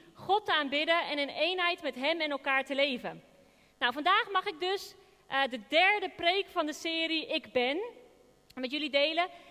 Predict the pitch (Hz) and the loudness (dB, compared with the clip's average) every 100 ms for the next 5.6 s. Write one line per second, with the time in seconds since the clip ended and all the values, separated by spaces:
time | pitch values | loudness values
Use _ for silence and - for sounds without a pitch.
0 | - - 285 285 269 277 269 262 247 247 | -16 -2 0 0 -2 -2 2 2 2 -2
1 | 240 240 277 - 349 370 320 370 359 320 | -8 -2 -2 0 -2 -2 -2 0 -2 -4
2 | - 403 403 349 330 - 349 403 359 247 | -4 -2 -2 -2 0 2 0 0 -6 -4
3 | 349 381 - 262 269 359 - - 339 349 | -4 -4 -4 -2 2 0 -2 0 2 2
4 | 359 269 277 359 349 302 262 254 - 269 | 0 0 2 2 2 -2 -2 -8 -4 -2
5 | 220 220 185 170 - | 0 -2 -2 -6 -16